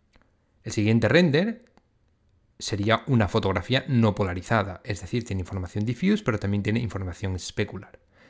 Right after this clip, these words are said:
Si sustraemos la primera de la segunda, obtenemos solo información especular. Entonces esto lo podemos hacer, esto lo he hecho en Nuke, obviamente, lo podemos hacer también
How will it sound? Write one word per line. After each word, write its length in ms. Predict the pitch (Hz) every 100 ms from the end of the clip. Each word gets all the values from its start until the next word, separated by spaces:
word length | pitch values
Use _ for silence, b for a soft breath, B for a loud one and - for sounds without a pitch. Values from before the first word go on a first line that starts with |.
| b
Si 240 | - 151 -
sustraemos 1120 | - 185 - - 117 113 117 98 92 - - _ _ _ _ _ _ _ _ _ _ _ b b b b b b
la 140 | 110 98
primera 500 | 101 117 107 92 -
de 160 | 113 92
la 100 | 87
segunda, 680 | - 135 151 123 190 - - _ _ _ _ _ _
obtenemos 680 | - 120 104 98 98 104 - -
solo 400 | - 117 117 -
información 540 | 110 101 92 - 95
especular. 540 | 87 - 98 - - - _ _ b b
Entonces 320 | - 104 110 -
esto 420 | 143 - 185 -
lo 140 | 110 95
podemos 380 | 92 95 95
hacer, 320 | 104 - 131 -
esto 220 | - 98
lo 40 |
he 40 | 92
hecho 140 | -
en 100 | 101
Nuke, 280 | 151 214 -
obviamente, 600 | - 104 123 170 220 233 B B B
lo 120 | 117
podemos 300 | 101 95 95
hacer 280 | 90 98 95
también 580 | 104 104 110 127 170